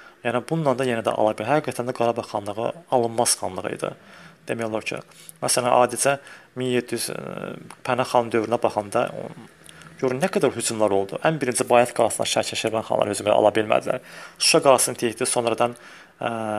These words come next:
Məhəmməd Həsən xan Qaca gəlib, yaxınlaşa da bilmir. Xatın arxa deyilən yerdə toplarını qoyub gedir. Quba Şə-, Şuşanın özünə. İki il keçir, sonra Quba Urmiyalı Fətəli xan. Bax,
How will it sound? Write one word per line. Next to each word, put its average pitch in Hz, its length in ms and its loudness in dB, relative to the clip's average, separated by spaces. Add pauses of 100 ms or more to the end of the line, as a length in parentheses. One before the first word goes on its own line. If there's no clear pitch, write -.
(340)
Məhəmməd 123 400 2
Həsən 123 260 0
xan 113 220 -2
Qaca 110 380 2
gəlib, 101 260 0 (400)
yaxınlaşa 120 400 2
da 107 100 0
bilmir. 101 280 -6 (640)
Xatın 120 320 -2
arxa 107 180 -6
deyilən 107 260 0
yerdə 98 240 0
toplarını 107 380 -2
qoyub 104 260 -2
gedir. - 300 -4
Quba 117 320 4
Şə-, 123 180 -2
Şuşanın 113 380 0
özünə. - 240 -6 (640)
İki - 240 -2
il 156 100 -4
keçir, 135 300 0
sonra 117 240 -2
Quba 131 260 0
Urmiyalı 113 380 2
Fətəli 110 340 0
xan. 110 220 -4 (600)
Bax, - 160 -4